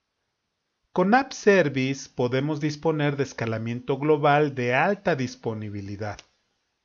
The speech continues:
Es posible escalar verticalmente u horizontalmente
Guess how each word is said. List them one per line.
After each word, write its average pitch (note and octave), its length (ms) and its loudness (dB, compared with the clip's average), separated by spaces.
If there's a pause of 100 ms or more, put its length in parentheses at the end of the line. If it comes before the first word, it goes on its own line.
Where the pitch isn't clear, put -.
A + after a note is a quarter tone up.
(360)
Es D#3 260 2
posible E3 560 0
escalar C3+ 540 0
verticalmente D3 1200 0
u C#3+ 140 2
horizontalmente C#3+ 1400 0